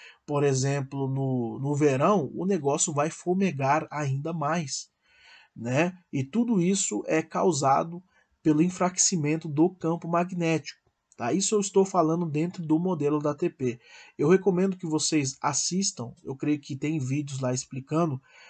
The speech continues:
a inversão do campo magnético, lá no canal Ciência de Verdade. É lógico, vocês têm que ter um filtro muito bom, vocês devem reter aquilo que é bom, tá?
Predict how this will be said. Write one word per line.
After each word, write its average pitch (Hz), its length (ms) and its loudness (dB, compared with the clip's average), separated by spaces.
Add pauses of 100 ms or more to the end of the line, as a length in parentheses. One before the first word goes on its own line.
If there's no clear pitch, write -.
(120)
a - 100 -6
inversão 131 400 0
do 127 80 0
campo 127 240 -4
magnético, 127 640 -2 (360)
lá 139 280 4
no 196 100 0
canal 165 320 2
Ciência 175 600 2
de 170 100 -2
Verdade. 143 540 0
É 143 40 -4
lógico, 143 440 0
vocês 131 260 -4
têm 143 240 -6
que 131 240 -4 (640)
ter 147 200 4
um 143 80 0
filtro 135 380 0
muito 131 240 0
bom, 156 360 2
vocês 131 340 -2
devem 151 340 0
reter 139 300 -2
aquilo 127 340 -2
que 165 120 -2
é 170 60 4
bom, 160 360 0 (500)
tá? 135 340 0